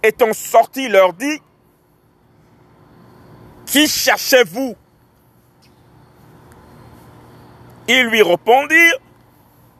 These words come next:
Yehoshua,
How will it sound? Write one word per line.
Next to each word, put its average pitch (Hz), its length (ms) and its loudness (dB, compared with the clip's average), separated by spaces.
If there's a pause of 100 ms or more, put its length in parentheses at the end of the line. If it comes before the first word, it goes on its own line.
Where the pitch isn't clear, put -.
(1300)
Yehoshua, 160 920 0